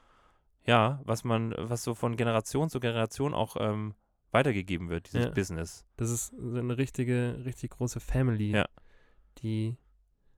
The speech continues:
Speaker 2: ja, die immer mit dem, mit dem Bus rumfahren
Speaker 1: Ja.
Speaker 2: und dann die Sextoys auffüllen.
Speaker 1: Ja.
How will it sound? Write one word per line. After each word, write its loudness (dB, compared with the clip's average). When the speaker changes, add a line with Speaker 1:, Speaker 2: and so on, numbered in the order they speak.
Speaker 2:
ja, -4
die -4
immer 0
mit -2
dem, -2
mit -6
dem -2
Bus 0
rumfahren -4
Speaker 1:
Ja. 4
Speaker 2:
und 2
dann -2
die -6
Sextoys -8
auffüllen. -6
Speaker 1:
Ja. -4